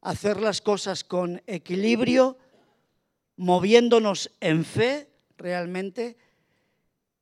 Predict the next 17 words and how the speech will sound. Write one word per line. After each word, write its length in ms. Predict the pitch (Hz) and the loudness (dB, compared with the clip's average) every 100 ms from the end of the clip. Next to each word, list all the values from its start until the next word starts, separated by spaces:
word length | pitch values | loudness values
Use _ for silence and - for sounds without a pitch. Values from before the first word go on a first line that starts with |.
| _ | _
tratando 680 | - 202 185 - 247 254 240 | -2 0 2 4 4 6 4
de 420 | 220 208 190 170 - _ _ _ _ _ _ _ - | 6 2 0 -6 -12 _ _ _ _ _ _ _ -6
absorber, 1200 | 165 175 - - 180 170 170 220 254 277 320 - | -4 -4 -4 2 2 2 2 4 4 0 -6 -16
tratando 640 | - 185 - 202 214 214 196 | -6 -6 -2 -4 -2 0 0
de 360 | 196 185 165 _ _ - | -2 -4 -8 _ _ -20
vivir 920 | 160 185 202 175 214 262 294 294 - _ _ _ _ | -6 -2 0 0 2 2 2 -2 -10 _ _ _ _
todo 280 | 226 240 254 | 10 12 12
lo 140 | 233 | 10
que 120 | 240 | 8
viene 300 | 214 233 233 | 6 6 6
de 120 | 214 202 | 4 4
parte 440 | 226 214 214 220 | 4 4 4 4
de 140 | 190 | 4
Dios, 520 | 175 208 240 247 - - _ _ _ _ _ _ _ _ | 2 6 6 6 -4 -16 _ _ _ _ _ _ _ _
sea 500 | - - 240 262 254 | -4 6 8 8 6
cualquier 720 | - 226 202 160 226 247 214 | 6 6 6 0 4 6 6
cosa. 520 | - 180 - 139 123 | 0 -4 -4 -12 -16